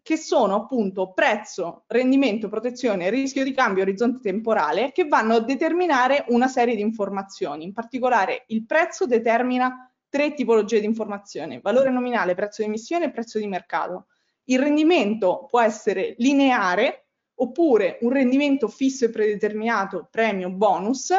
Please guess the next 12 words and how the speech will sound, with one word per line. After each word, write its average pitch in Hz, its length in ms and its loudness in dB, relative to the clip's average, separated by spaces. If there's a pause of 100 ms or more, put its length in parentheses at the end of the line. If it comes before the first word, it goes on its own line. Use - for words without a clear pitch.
(160)
o 311 200 6
un 254 120 4
rendimento 294 960 0
lineare 302 760 2
con 269 220 2
un 262 180 4
cap. - 500 -6 (560)
La 311 120 2
protezione, 330 680 2
andremo 226 260 2
a 240 80 2
vedere, 220 580 0